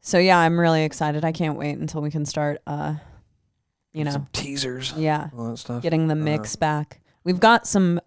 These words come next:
Speaker 1: awesome people working on our album.
Speaker 2: It's really true. Yeah.
Speaker 1: Truly, to me, it's like the people who should be working on
Speaker 2: Hundred percent.
Speaker 1: Entheos.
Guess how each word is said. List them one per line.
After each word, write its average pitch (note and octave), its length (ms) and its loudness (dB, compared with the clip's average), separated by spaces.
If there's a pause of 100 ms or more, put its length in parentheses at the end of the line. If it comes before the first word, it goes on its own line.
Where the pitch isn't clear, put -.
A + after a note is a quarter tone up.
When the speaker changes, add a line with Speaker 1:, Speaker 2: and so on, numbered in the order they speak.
(100)
Speaker 1:
awesome D#3+ 400 0
people D3 300 -4
working C#3 280 -6
on C#3 320 -8 (300)
our D3 120 0
album. C#3 460 0 (380)
Speaker 2:
It's - 180 0
really A2 200 2
true. G2+ 220 -6 (100)
Yeah. G#2 80 -10
Speaker 1:
Truly, A3 340 6
to G#3+ 120 2
me, F#3 200 4
it's E3+ 160 0
like D#3 260 2
the D#3 80 0
people D#3 520 4
who D3 340 2
should C#3+ 300 -2
be D3 180 -2
working D3 380 -4
on D3 380 -4 (840)
Speaker 2:
Hundred A#2 200 -2
percent. D#3+ 240 2
Speaker 1:
Entheos. D3+ 600 -2